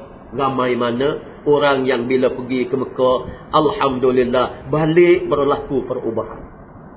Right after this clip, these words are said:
Paling-paling tidak, bila balik ke rumah, pakaian dia berbeza, cara dia beribadah berbeza, ada kesan dia.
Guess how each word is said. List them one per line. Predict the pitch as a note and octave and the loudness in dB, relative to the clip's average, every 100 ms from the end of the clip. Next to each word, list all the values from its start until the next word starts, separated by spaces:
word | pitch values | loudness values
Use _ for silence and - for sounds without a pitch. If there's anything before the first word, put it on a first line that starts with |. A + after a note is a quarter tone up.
| - - - | -20 -14 0
Paling-paling | F#3+ A#3+ A#3+ A3+ G#3+ A3 | 4 6 6 6 6 4
tidak, | A3 A3 A3+ D4 - - - - - - - - | 4 4 4 4 0 -6 -12 -18 -20 -20 -20 -10
bila | - A3 A3+ A3 | 0 2 4 4
balik | A3 B3+ D#4+ - | 4 2 0 -2
ke | A#3 | 0
rumah, | C4+ C4 D#4 D#4 - - - - - - - - - | 2 4 2 0 -8 -16 -14 -12 -12 -14 -18 -16 -8
pakaian | D3 C#3+ D#3 C3+ C3 B2+ B2+ | -8 -4 -2 0 2 2 2
dia | B2+ B2+ | 2 2
berbeza, | A#2 A#2+ B2+ A2+ A#2+ B2+ F#2+ - - - - - - | 2 0 0 0 0 0 0 -4 -12 -18 -20 -18 -10
cara | - D3 C#3 C#3+ C3 | -2 0 2 4 4
dia | B2+ C3 | 4 2
beribadah | A#2+ B2 C3 B2+ B2+ A#2+ A#2 G#2+ | 2 -2 -2 -2 -2 -4 -6 -6
berbeza, | B2 B2 A#2+ D3 - - | -4 -2 -2 -2 -4 -4
ada | - E4 | 0 2
kesan | F#4 D#4+ - E4+ C#4 | 0 0 0 0 2
dia. | G3+ | 0